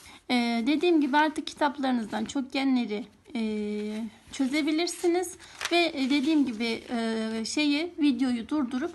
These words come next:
bunları defterinize geçirip tekrar yapabilirsiniz. Bir dahaki dersimizde görüşmek üzere.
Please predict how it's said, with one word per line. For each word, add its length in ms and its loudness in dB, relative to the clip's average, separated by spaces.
bunları 380 0
defterinize 600 -4
geçirip 500 -4
tekrar 340 -2
yapabilirsiniz. 880 -6
Bir 100 2
dahaki 300 2
dersimizde 560 0
görüşmek 500 -6
üzere. 440 -16